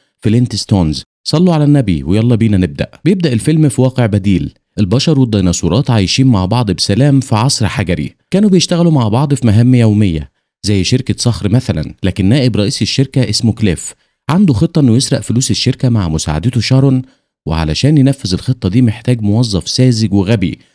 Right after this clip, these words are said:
علشان ما يشكش في خطته، وواحد من الموظفين دول هو فريد فلينتستون. في نهاية اليوم فريد بيصرخ من الفرحة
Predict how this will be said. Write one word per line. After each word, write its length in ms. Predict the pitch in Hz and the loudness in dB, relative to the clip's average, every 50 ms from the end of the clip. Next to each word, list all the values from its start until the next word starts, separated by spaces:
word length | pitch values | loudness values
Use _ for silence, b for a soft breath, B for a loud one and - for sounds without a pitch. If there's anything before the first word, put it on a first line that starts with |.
| b b - | b b -2
علشان 260 | 139 143 - 214 208 | -2 0 0 2 2
ما 80 | 208 | 2
يشكش 320 | 180 - - 180 - 143 - | 2 2 0 -2 -2 -4 -4
في 120 | - - | -4 -4
خطته، 440 | - 120 - - 117 107 - - 69 - _ _ _ _ _ _ _ | -2 -2 -2 0 -2 -2 -2 -6 -10 -10 _ _ _ _ _ _ _
وواحد 360 | - 104 107 127 151 143 143 117 | 0 2 2 2 0 0 0 0
من 60 | 101 | 0
الموظفين 600 | 95 92 92 85 80 73 82 - - 131 143 123 | 0 0 0 0 0 -2 -4 -2 0 2 2 2
دول 240 | 107 131 147 139 127 | 4 2 2 2 2
هو 240 | 107 107 101 98 90 | 2 2 2 2 0
فريد 320 | - - 104 127 131 117 | 0 0 0 0 0 -2
فلينتستون. 720 | - - 104 107 110 107 101 - - - - 98 85 64 - - _ _ _ | -4 -4 -2 0 0 0 -2 -4 -6 -4 -2 -2 -2 -4 -6 -12 _ _ _
في 100 | - 147 | -2 2
نهاية 260 | 135 139 170 202 185 - | 2 4 2 2 2 0
اليوم 380 | - 92 95 101 135 151 147 135 | 0 2 2 2 4 2 2 0
فريد 360 | - - 104 110 143 135 131 | 0 0 0 0 -2 0 0
بيصرخ 420 | 120 127 139 135 - 101 87 - | 2 2 2 0 0 -2 -2 0
من 120 | 95 87 87 | 0 0 0
الفرحة 500 | 82 - - 143 143 131 - 135 120 | 0 0 -2 -2 -2 -2 -4 -6 -6